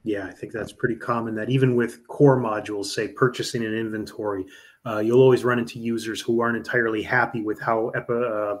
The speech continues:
the vendor chose to integrate those models, uh, under the sheets. And even so, even when you're not dealing with, um, connected models, but,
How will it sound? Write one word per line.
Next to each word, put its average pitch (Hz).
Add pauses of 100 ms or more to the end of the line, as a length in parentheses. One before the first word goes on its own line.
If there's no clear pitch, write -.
the 107
vendor 117
chose 120
to 110 (240)
integrate 131
those 110
models, 107
uh, 113
under 123
the 113
sheets. -
And 110
even 156
so, 143
even 175
when 143
you're 131
not 143
dealing 123
with, 113 (360)
um, 101 (380)
connected 131
models, 107
but, 104